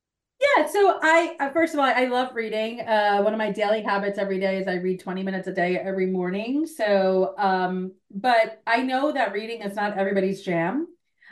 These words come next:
And this book is very interesting to me because, like I said, it's a fictional tale that delivers business wisdom. And if you're not somebody who likes to read nonfiction,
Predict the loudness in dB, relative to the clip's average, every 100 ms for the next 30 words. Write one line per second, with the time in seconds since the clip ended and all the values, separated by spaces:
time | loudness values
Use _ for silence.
0 | _ 2 2 2 0 0 0 0 2 4
1 | 2 -4 -10 0 0 0 -4 -8 -8 -6
2 | -8 -10 -10 -10 -6 -4 -4 -6 -4 -4
3 | -2 -4 0 0 0 -4 -8 -4 -4 -4
4 | -4 -4 -2 -4 -6 -2 0 0 0 -2
5 | -2 0 0 2 0 -2 -4 -4 -6 -6
6 | -6 -4 -8 -12 -16 _ _ _ _ _
7 | _ 2 4 4 0 -4 -6 -6 -6 -2
8 | 0 0 -2 -2 -2 -2 -6 -6 -4 -2
9 | -2 -2 -8 -6 -2 0 0 0 -2 -4
10 | -6 -8 -4 -4 -4